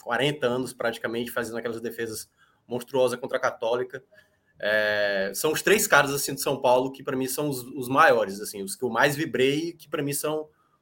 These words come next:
os mais identificados comigo, entendeu?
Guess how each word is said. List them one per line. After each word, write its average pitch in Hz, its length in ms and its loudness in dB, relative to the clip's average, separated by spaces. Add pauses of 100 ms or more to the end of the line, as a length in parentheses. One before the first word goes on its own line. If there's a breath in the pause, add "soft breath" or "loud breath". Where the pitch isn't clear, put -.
(160)
os 135 160 -2
mais 185 420 8
identificados 196 840 4
comigo, 165 600 0
entendeu? 113 380 -10